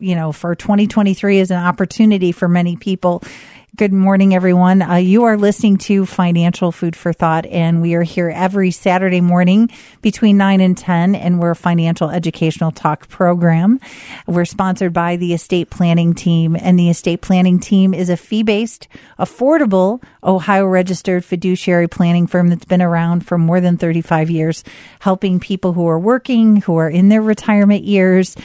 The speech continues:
and we offer a free, no obligation, no pressure consultation to people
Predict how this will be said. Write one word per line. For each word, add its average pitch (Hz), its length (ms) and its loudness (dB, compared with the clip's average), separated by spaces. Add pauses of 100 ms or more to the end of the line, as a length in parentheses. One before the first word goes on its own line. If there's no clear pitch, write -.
(260)
and 185 240 4
we 185 160 2
offer 185 440 2
a 175 60 0
free, 220 460 0
no 208 260 4
obligation, 196 720 -2
no 170 140 0
pressure 202 420 -2
consultation 190 800 -2
to 170 80 0
people 170 480 -2